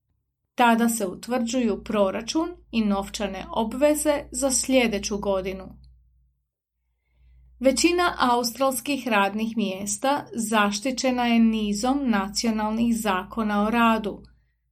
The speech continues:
među kojima su i oni koji definiraju godišnje povećanje plaća. Zaposlenici u nekim djelatnostima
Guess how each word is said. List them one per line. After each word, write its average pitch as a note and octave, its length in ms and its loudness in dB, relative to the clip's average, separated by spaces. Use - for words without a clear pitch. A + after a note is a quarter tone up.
među A#3+ 340 4
kojima C4 460 6
su B3 240 0
i G#3 140 2
oni A3+ 540 0
koji G3+ 200 2
definiraju A3 840 0
godišnje A3+ 840 2
povećanje G#3 760 0
plaća. G3 480 -2
Zaposlenici D4 840 2
u E4 80 2
nekim A3+ 400 4
djelatnostima A3+ 1120 2